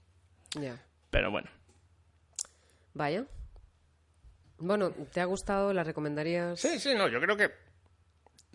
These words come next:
Speaker 2: que os va a hacer gracia. Sobre todo si os gusta ese tipo de humor negro, ácido, <laughs> ir a verla. Tiene un poco de,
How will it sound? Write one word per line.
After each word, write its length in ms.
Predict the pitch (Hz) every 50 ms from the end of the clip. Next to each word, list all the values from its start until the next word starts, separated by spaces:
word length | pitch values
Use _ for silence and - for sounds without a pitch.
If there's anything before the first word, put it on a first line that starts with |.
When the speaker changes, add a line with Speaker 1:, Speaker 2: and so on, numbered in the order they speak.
| - _ - 101 - - - _ _ _ _ - - -
Speaker 2:
que 240 | - 127 117 113 113
os 260 | 113 113 113 113 -
va 60 | 135
a 40 | 127
hacer 140 | - 156 135
gracia. 300 | 110 104 - - - -
Sobre 200 | - - 120 107
todo 100 | 127 127
si 80 | 123 143
os 100 | 127 117 123
gusta 240 | 135 - - 139
ese 140 | 123 - 131
tipo 260 | 120 - - 139 131
de 80 | 123 120
humor 280 | 123 123 127 113 113 104
negro, 640 | 95 127 127 123 123 127 123 123 123 123 120 117
ácido, 680 | 117 - - 131 123 117 117 120 117 123 123 123 113 - - - - - - - - -
<laughs> 400 | - - _ _ _ _ _ _
ir 160 | - 165 143 127
a 80 | 117
verla. 320 | 113 101 65 - - - -
Tiene 160 | 165 170 180
un 80 | 143
poco 240 | - 147 123 127 120
de, 260 | 117 117 113 110 -